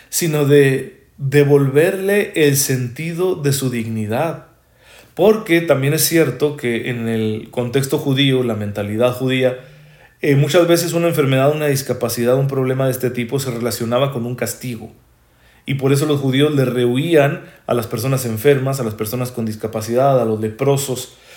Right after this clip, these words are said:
porque los veían como personas impuras. Si tú entrabas en contacto con ellos, tú también quedabas impuro y ya no podías llevar tu vida religiosa con normalidad.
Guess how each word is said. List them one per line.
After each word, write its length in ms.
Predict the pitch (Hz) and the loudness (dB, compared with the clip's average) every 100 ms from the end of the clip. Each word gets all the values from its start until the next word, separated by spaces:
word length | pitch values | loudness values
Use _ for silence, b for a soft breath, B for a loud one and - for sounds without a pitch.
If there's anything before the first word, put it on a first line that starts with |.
| B - | B 2
porque 440 | 151 160 170 175 | 2 4 2 0
los 280 | 160 135 120 | 2 0 2
veían 540 | 127 131 143 147 143 | 0 2 4 2 0
como 320 | 139 135 143 139 | -4 -2 -2 -2
personas 420 | 113 117 117 120 | -4 -6 -6 -6
impuras. 640 | 117 139 233 127 - - _ _ _ _ | -8 -6 -6 -6 -12 -16 _ _ _ _
Si 120 | - 135 | -12 -4
tú 80 | |
entrabas 280 | 131 160 156 | 2 4 4
en 120 | 170 | 2
contacto 440 | 170 160 160 175 170 | 0 0 0 -2 -2
con 160 | 180 | -2
ellos, 180 | 170 175 | 0 -2
tú 120 | 160 | -2
también 240 | 139 135 131 | -4 -2 -2
quedabas 360 | 127 117 117 | 0 2 0
impuro 480 | 151 156 165 151 - B B B | -6 -4 -2 -2 -4 B B B
y 100 | 147 | 0
ya 140 | 139 147 | 2 2
no 160 | 165 | 0
podías 320 | 160 135 151 | 2 2 2
llevar 260 | 143 123 127 | 2 -2 -2
tu 120 | 135 | -4
vida 180 | 127 135 | -2 0
religiosa 560 | 127 113 110 113 131 127 | 0 -2 -4 -6 -6 -6
con 140 | 104 | -6
normalidad. 720 | 101 95 92 98 156 190 - | -6 -8 -10 -4 -2 -2 -8